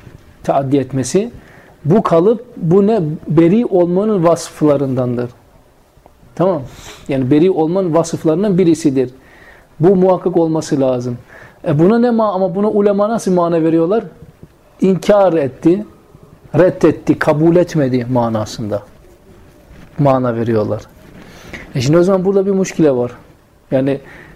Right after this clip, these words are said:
çünkü ayetin delaletiyle dinin aslı nedir? İnkardan ve reddetmekten ibarettir.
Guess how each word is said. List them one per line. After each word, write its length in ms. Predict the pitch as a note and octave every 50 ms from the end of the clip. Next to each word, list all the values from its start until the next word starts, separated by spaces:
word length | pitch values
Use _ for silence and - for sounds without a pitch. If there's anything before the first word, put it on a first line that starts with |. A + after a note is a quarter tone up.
| - -
çünkü 220 | - - C#3 - -
ayetin 460 | C#3+ C#3+ D3 D3 D3 - A#3 A3+ F#3+
delaletiyle 840 | F#3 E3+ E3 D#3 D3+ D3 D3 C#3+ C#3 - C#3+ C#3 C#3+ E3 G3 A3 - - D3 C#3
dinin 300 | D#3 E3 F3 G3+ G#3 -
aslı 420 | F3 F3 E3+ F3 - F#3 E3+ E3
nedir? 280 | E3 E3 D#3+ G3+ B3 - - - - - _ _ _ _ _ _ _ _ _ _ _ _ _ _ - - - _ _ _ _ - - - -
İnkardan 840 | D#3 D#3+ D#3+ D3 - - E3+ E3 D#3+ E3 D#3+ D#3+ F#3+ G#3+ G#3 F#3+ E3
ve 100 | F3+ F3+
reddetmekten 720 | F3 F#3+ F#3 - G3 F3 F3+ F#3 F3 F3 E3+ - G#3+ G3
ibarettir. 720 | F3+ E3+ D3 D3 C#3 C3 B2+ C3 B2 B2+ - - A#2+ -